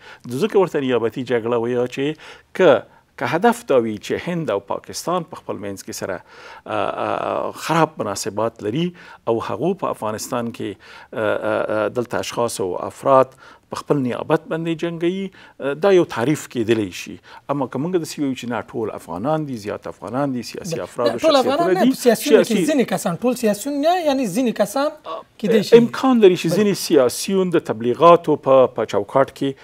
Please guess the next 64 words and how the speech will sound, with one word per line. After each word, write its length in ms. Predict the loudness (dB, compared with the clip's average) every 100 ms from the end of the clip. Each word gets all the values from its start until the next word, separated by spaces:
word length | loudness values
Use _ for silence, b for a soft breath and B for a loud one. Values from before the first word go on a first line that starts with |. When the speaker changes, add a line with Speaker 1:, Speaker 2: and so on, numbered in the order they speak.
| b
Speaker 1:
آ، 140 | -2 -2
شتون، 360 | 0 -4 -4 -6 -4
آ، 60 |
ولري. 500 | 4 6 4 -2 -6 -14 B B _
اما 200 | -2 -2
زیاته 480 | -2 0 0 0 -6
برخه 400 | 0 0 0 -6
یې 120 | -8
چې 80 | -10 -10
په 60 |
افغانستان 540 | -8 -8 -12 -8 -8 -4
کې 100 | 0
Speaker 2:
البته 260 | 2 4
دا 160 | 4 4
په 100 | 6
Speaker 1:
د 20 |
Speaker 2:
دې 140 | 6 6
معنی 120 | 8
Speaker 1:
جګړې 160 | 12
Speaker 2:
ده 60 | 12
Speaker 1:
یو 60 | 10
Speaker 2:
چې 40 |
Speaker 1:
فیصدي 300 | 6 4 6
Speaker 2:
مخالفت 220 | 8 8
Speaker 1:
ده. 120 | 8
Speaker 2:
کې 140 | 6 4
هغه 220 | 4 4
بل 120 | 2
چا 160 | 2 -2
له 160 | -2
کیدای 300 | -6 -2 -2
شي 140 | -4 -4
ځینې 160 | -4
د 80 | -2
افغانستان 460 | -2 -2 -2 0 -2
ملي 420 | -4 -20 -2 6
Speaker 1:
زه، 160 | 8 8
Speaker 2:
منافع 200 | 8 10
Speaker 1:
زه، 180 | 10 8
Speaker 2:
په 100 | 8
Speaker 1:
زه 140 | 8
Speaker 2:
لپاره، 140 | 8
Speaker 1:
ډېر، 60 | 12
Speaker 2:
یعنی 160 | 10 10
دا 100 | 6
د 120 | 6
ځینو 200 | 2 -4
سیاسي 360 | 2 2 2
لیکوالانو 380 | -4 4 4 8
Speaker 1:
زه، 200 | 10 12
Speaker 2:
نظر 220 | 10 6
و. 260 | 2 -2 0
Speaker 1:
زه 160 | 6 8
Speaker 2:
دا 80 |
Speaker 1:
ډېر 140 | 10 8
ښکاره 280 | 8 6 8
Speaker 2:
لیکي 140 | 8
Speaker 1:
وایم 220 | 6 4
چې 60 | 4
Speaker 2:
بل. 100 | 4
Speaker 1:
زه 140 | 2
فکر 280 | 0 2 2
کوم 280 | 0 -2 -2
چې، 260 | 0 0